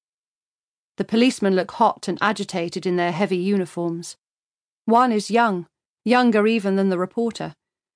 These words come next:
and his fingers on the green velvet of the woman's arm are long and delicate, like a girl's. He looks determinedly in the other direction so as to avoid the reporter's questions. The other policeman is middle-aged and overweight,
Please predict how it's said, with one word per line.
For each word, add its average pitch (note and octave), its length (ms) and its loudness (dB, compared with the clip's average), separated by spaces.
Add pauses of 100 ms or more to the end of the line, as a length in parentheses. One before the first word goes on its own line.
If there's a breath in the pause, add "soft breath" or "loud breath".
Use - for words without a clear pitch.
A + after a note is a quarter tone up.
(120)
and G3+ 120 0
his G#3+ 200 0
fingers C4+ 440 4
on G3 100 0
the F#3+ 80 0
green A#3 380 2
velvet A3+ 440 0
of - 100 -14
the F#3 100 -6
woman's G3+ 340 0
arm F#3 340 0
are E3 80 -4
long G#3 460 0
and F3+ 140 -4
delicate, G3+ 580 -4 (160)
like F#3 220 -6
a E3+ 180 -10
girl's. E3+ 480 -6 (1120)
He A#3 140 4
looks C4+ 260 2
determinedly A3+ 800 0
in G3 80 0
the G3+ 80 2
other G3+ 180 0
direction F#3 600 -4
so F#3 180 -4
as F#3 120 -6
to G3+ 120 -2
avoid G3+ 380 -2
the E3+ 80 -4
reporter's F#3+ 520 -6
questions. - 680 -8 (720)
The A#3 120 4
other A#3 200 2
policeman G3+ 520 -2
is G3+ 160 -2
middle-aged G#3+ 720 2
and G#3 100 0
overweight, G3+ 680 -2